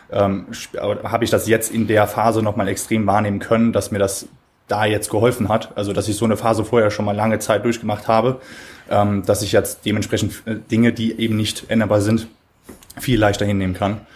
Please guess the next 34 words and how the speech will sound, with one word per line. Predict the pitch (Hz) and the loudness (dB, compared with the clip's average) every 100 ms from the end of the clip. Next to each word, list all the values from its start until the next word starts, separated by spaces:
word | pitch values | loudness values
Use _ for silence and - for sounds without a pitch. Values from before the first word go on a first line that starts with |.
| - - - | -20 -20 -16
Und, | - 101 104 98 - | -2 0 2 0 -4
äh, | 98 95 95 | -2 -2 -2
in | 98 | -4
Bezug | 98 - 127 120 | -4 -2 -2 0
aufs | 101 92 - | 0 -2 -4
Coaching | - 113 113 110 | 0 0 0 -4
beziehungsweise | 107 110 101 95 98 | -4 -4 -2 0 -2
auf | 92 | -2
die | - | 0
Arbeit, | 104 110 120 - - - _ | 2 4 2 0 -16 -20 _
ähm, | 104 98 101 98 - - _ _ _ - | 0 0 0 -2 -6 -14 _ _ _ -16
hab, | - - | -14 -10
da | - | -4
hat | 110 | -2
sich | 117 107 | 0 0
auf | 101 - | -2 0
jeden | 113 127 | 2 2
Fall | 127 113 | 4 2
was | 107 - | 2 -2
ge-, | - 117 | -6 -4
äh, | 107 101 | -2 -2
gewandelt, | - 98 104 117 123 120 | -4 -2 2 4 4 2
in | - 107 | -2 -4
dem | 104 110 113 110 - | 0 2 2 0 -6
das | - 104 | -4 -4
Spektrum, | - - 110 - 123 127 127 120 | -4 -4 -4 -2 0 2 2 0
ähm, | 101 110 110 107 95 - - - _ _ | -2 -2 -2 -6 -8 -12 -16 -18 _ _
von, | - 110 104 101 | -4 -2 0 -2
von | - 104 101 | -2 -2 0
den | 101 98 | 0 0
jeweiligen | 101 107 101 107 | 2 2 0 0
Individuen | 104 110 117 113 117 | -2 -2 0 4 4
natürlich | 104 - 117 107 117 | 2 0 -2 0 -2
nochmal | 104 104 101 | 0 2 0